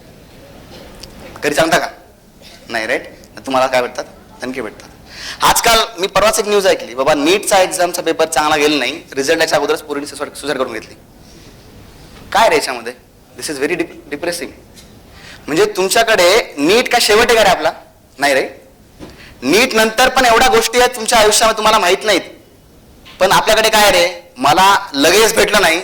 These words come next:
तर मी काय करतो रे? सुसाईड करतो. माझा प्राण एवढा ससा झाला का रे आपला? नाही ना.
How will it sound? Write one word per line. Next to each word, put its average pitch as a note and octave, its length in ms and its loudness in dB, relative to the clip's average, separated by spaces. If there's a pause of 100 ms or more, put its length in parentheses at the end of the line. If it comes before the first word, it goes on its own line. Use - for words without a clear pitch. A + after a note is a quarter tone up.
तर D#3+ 60 -2
मी E3 100 -2
काय E3 140 2
करतो D#3 260 0
रे? D#3 100 0 (240)
सुसाईड - 280 -6
करतो. B2 180 -12
माझा C3 140 -2
प्राण E3 560 0
एवढा G#3 200 4
ससा A#3+ 200 -4
झाला G3 140 4
का D#3 80 -2
रे C#3+ 60 2
आपला? C3+ 180 -4 (1200)
नाही B2 180 -4
ना. A#2+ 100 -10